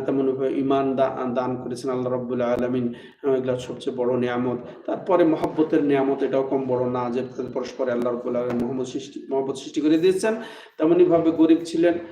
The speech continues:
তারা, কিন্তু তাদেরকে আল্লাহ রাব্বুল আলামিন ধনী বানিয়ে দিয়েছেন।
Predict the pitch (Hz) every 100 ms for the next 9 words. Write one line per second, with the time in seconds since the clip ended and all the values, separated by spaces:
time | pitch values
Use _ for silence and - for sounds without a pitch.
0 | - - 156 156 165 165 139 143 147 135
1 | 139 135 131 131 131 131 127 123 123 123
2 | 131 127 127 120 127 123 123 120 120 120
3 | 120 113 117 117